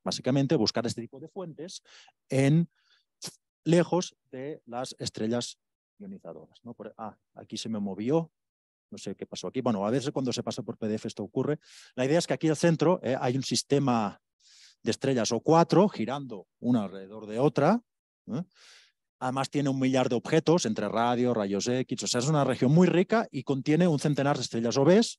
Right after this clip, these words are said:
En particular, como digo, eh, hay unas estrellas O cuatro que están en el centro que se creen que generan toda, que es la que ionizan toda la región.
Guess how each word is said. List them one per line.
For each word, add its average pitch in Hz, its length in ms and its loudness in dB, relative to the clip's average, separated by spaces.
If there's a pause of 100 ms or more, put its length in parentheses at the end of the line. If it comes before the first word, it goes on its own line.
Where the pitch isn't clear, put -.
(120)
En 107 100 -16
particular, 131 440 -8
como 135 200 -4
digo, 139 320 -2
eh, 139 120 -2
hay 117 240 -6
unas 120 240 -6
estrellas 117 440 -8 (320)
O 120 100 0
cuatro 185 400 2
que - 80 -12
están 135 180 -6
en 135 80 -4
el 170 80 -2
centro 170 300 -4
que - 80 -6
se 170 160 -4
creen 165 300 0
que 143 100 -4
generan 147 480 -6
toda, 131 380 -8
que 127 180 -2
es 131 140 -6
la 127 160 -4
que 135 100 -4
ionizan 131 360 -6
toda 104 180 -8
la 104 100 -6
región. 92 380 -12